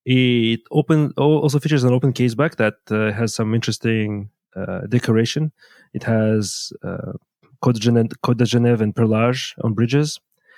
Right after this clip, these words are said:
Uh, all of that, it goes for nine hundred eighty-five U S D, and I think it's available on the website as of right now.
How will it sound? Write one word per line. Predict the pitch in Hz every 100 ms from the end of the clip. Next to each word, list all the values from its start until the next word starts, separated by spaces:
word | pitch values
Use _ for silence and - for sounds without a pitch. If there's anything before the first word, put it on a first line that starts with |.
| - _ _ _ -
Uh, | -
all | - 151 175
of |
that, | 127 123 147 - - -
it | 107
goes | 113 120 -
for | - 117 113 113
nine | 117 117
hundred | 120 110
eighty-five | 107 104 113 107
U | 110
S | 101
D, | 135 180 185 _ _ _ -
and | 98 101 104 104 104 - -
I | -
think | - 120
it's | 113
available | 107 110 120 117 123 113 113
on | 120
the | 117
website | 117 123 - 123 131 127 -
as | 123 117 123
of | 131
right | 113 120
now. | 113 131 101